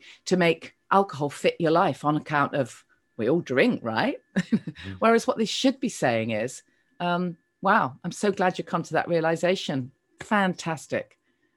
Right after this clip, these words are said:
Speaker 1: You know, listen to this podcast, read this book, you know, do this, focus on liv-, living your best life without any booze." Um, that message is the one that needs to be shared.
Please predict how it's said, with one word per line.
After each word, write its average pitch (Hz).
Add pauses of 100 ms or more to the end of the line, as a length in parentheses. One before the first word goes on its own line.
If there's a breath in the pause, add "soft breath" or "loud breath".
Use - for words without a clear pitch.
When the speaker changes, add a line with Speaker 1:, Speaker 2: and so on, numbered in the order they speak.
(100)
Speaker 1:
You 170
know, 156
listen 180
to 175
this 175
podcast, - (200 loud breath)
read 202
this 180
book, - (260 loud breath)
you 170
know, 165 (400)
do 226
this, 202 (220)
focus 208
on 175
liv-, 170
living 170
your 151 (120)
best 175
life 135
without 139
any 127
booze." 123 (520 loud breath)
Um, 135
that 190
message 160
is 143
the 143
one 135
that -
needs 127
to 127
be 123
shared. 117